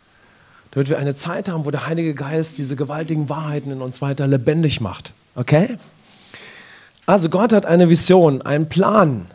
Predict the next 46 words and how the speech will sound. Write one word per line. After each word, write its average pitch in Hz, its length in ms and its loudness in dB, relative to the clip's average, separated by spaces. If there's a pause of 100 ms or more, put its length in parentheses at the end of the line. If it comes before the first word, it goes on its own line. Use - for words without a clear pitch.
(380)
für - 160 0
dein 160 180 4
Leben 170 280 6
und 143 120 0
von 143 140 4
jedem 156 240 4
Bereich. 135 540 -2 (340)
Da 131 100 0
gibt 127 140 0
es 139 100 4
immer 143 180 4
den 139 120 0
nächsten 139 300 2
Schritt. - 340 2 (960)
Dieser 113 140 -2
Schritt - 240 0
braucht 127 240 2
die 139 60 4
richtigen 143 360 2
Grundlagen 143 560 0
und 131 160 -2
die 123 60 -2
Herrlichkeit 127 480 -2
Gottes. 139 460 -4 (920)
Und 127 100 -2
da 131 60 2
haben 143 100 4
wir 147 60 6
uns 143 100 2
zuerst 147 340 2
damit 147 200 2
beschäftigt, 151 460 0
was 139 160 0
ist - 140 0
Gottes 135 320 2
Vision 143 380 4
für 170 120 4
dein 160 200 6
Leben? 170 440 4 (600)
Und 127 80 0
wir 120 80 4
haben 143 320 2 (240)
diesen 143 180 4
herrlichen 165 500 6
Bibelvers 160 520 2
aus 131 320 2